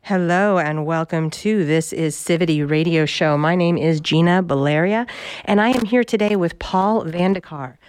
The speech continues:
Paul is co-founder of Working Narratives and their managing director.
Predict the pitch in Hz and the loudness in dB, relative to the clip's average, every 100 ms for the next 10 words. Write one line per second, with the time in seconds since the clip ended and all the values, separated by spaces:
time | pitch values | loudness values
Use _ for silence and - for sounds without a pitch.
0 | - _ - 214 285 - 170 160 - - | -20 _ -6 -4 -4 -4 -4 -4 -8 -10
1 | 214 190 175 170 160 160 151 151 143 139 | -4 0 2 2 0 0 -4 -4 -4 -6
2 | 147 156 180 190 156 139 139 165 208 208 | -2 0 2 2 2 2 0 2 0 0
3 | 139 139 139 131 139 151 170 160 143 135 | -2 0 2 2 2 2 2 0 0 0
4 | 139 135 131 - 196 | 0 0 0 0 0